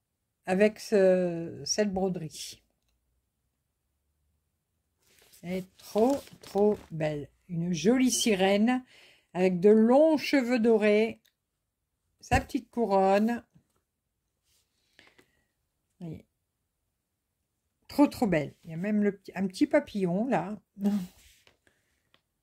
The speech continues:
Vraiment superbe.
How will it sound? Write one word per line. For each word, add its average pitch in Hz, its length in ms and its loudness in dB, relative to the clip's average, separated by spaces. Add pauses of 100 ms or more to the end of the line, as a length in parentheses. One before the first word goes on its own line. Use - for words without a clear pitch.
(800)
Vraiment 247 420 2
superbe. 220 1080 -2